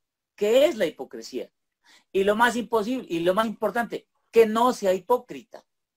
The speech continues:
¿sí? Entonces, así como estudiamos elementos, por decir algo, buenos, positivos, también estudiamos elementos malos.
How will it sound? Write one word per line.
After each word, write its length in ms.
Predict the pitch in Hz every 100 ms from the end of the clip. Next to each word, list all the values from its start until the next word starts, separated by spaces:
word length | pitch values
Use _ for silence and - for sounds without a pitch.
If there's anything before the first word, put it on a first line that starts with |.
| _
¿sí? 280 | - 226 - _ - _
Entonces, 460 | - 247 311 -
así 300 | - 175 254
como 220 | - 285 277
estudiamos 680 | 254 247 254 247 254 226 - -
elementos, 800 | 185 185 226 233 277 254 - _ _ _ _ -
por 180 | 190 185
decir 300 | 180 214 220
algo, 480 | 226 220 240 - _
buenos, 540 | 151 233 240 175 147
positivos, 760 | 170 165 175 202 202 262 - _ _ _ _ _ _
también 400 | 196 208 220 254
estudiamos 540 | 302 240 220 214 214
elementos 520 | 208 196 190 175 180
malos. 440 | 170 254 175 123